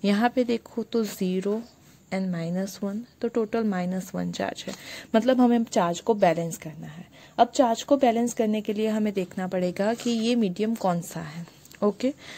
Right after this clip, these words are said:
तो देखो हमें ये बोला गया था कि ये जो है वो basic medium में reaction carried out हो रही है। कौन सा medium है? basic medium है। अगर basic medium है, ओके, तो आपको ये जो charge है वो किससे balance करने हैं?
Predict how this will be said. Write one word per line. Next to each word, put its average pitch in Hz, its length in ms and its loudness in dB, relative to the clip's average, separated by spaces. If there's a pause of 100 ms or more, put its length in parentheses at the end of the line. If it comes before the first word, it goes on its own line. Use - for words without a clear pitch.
(180)
तो 240 100 4
देखो 240 320 2
हमें 233 340 4
ये 226 280 2
बोला 208 440 0
गया 175 320 2
था 202 320 -2 (400)
कि 220 80 0
ये 220 540 0
जो 233 200 2
है 208 240 0
वो 240 180 0
basic 185 460 0
medium 185 320 0
में 208 160 2
reaction 180 460 -2
carried 180 360 0
out 175 240 0
हो 175 140 -4
रही 170 280 -6
है। 185 60 -2
कौन 185 240 -2
सा 233 160 0
medium 202 380 0
है? 240 100 -2
basic 180 460 0
medium 160 240 -8
है। 160 220 -10
अगर 202 260 6
basic 254 420 4
medium 175 320 -2
है, 160 180 -8 (640)
ओके, 208 320 2 (280)
तो 240 100 10
आपको 226 460 4
ये 247 180 4
जो 254 140 8
charge 240 520 4
है 190 140 2 (320)
वो 233 140 8
किससे 247 440 4
balance 208 400 4
करने 190 300 4
हैं? 214 220 6